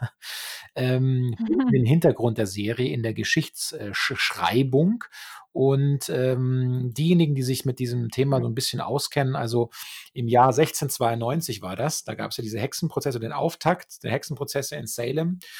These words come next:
Speaker 1: Und dort <clears throat> wurden zwanzig Beschuldigte hingerichtet. Es ging um einen He-, Vorwurf der Hexerei. Und, äh,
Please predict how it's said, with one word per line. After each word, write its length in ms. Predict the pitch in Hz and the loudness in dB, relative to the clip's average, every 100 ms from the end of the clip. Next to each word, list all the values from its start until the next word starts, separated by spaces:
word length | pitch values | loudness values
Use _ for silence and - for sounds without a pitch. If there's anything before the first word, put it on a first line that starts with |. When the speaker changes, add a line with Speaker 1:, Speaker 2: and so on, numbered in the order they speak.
| - - | -14 -10
Speaker 1:
Und 200 | - 127 | -6 -2
dort 380 | 127 123 151 - - | 2 4 4 0 -10
<clears throat> 440 | - 185 175 160 135 | -8 -4 0 2 2
wurden 280 | 123 123 123 | 2 2 -2
zwanzig 520 | - 120 139 165 - | -4 -6 -4 -4 -4
Beschuldigte 580 | 117 - 139 143 - 104 | -4 0 0 0 -4 -4
hingerichtet. 640 | 135 143 117 110 - 127 | 0 0 0 -4 -8 -16
Es 140 | - | -12
ging 140 | - - | -10 -8
um 40 | |
einen 160 | - - | -8 -10
He-, 120 | - _ | -14 _
Vorwurf 420 | - - - - | -10 -6 -4 -6
der 80 | 101 | -8
Hexerei. 640 | 120 - - - 87 104 - - - - - - - _ | -10 -8 -10 -10 -8 -10 -12 -16 -20 -20 -20 -20 -20 _
Und, 540 | 131 123 117 113 110 - | -2 0 0 -2 -6 -10
äh, 200 | 98 | -12